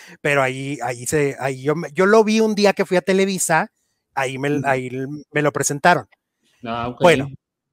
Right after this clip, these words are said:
Speaker 1: total que Mi Pequeña Soledad, oye, le, eh, nos quejamos ahora, y lo escribió, si no me equivoco, Sole Soledad, de Argentina, nuestra seguidora, en el grupo,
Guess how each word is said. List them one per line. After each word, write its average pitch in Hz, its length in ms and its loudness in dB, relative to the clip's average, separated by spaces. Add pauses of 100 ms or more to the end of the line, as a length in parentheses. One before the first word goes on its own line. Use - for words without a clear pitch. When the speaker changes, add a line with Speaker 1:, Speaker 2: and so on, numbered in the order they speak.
(120)
Speaker 1:
total 226 400 6
que 311 120 6
Mi 254 120 2
Pequeña 180 460 0
Soledad, 143 520 2 (160)
oye, 170 280 2
le, 160 220 2 (120)
eh, - 140 -14 (180)
nos 190 240 2
quejamos 202 460 2
ahora, 175 480 6
y 165 100 -4
lo 160 140 2
escribió, 170 500 -2
si 226 100 -4
no 190 140 -2
me 208 80 -4
equivoco, 160 540 0
Sole 156 360 -2
Soledad, 156 480 2 (300)
de 156 120 -2
Argentina, 180 680 0
nuestra 139 320 -6
seguidora, 151 500 0 (540)
en 147 160 -2
el 156 120 0
grupo, 180 460 -2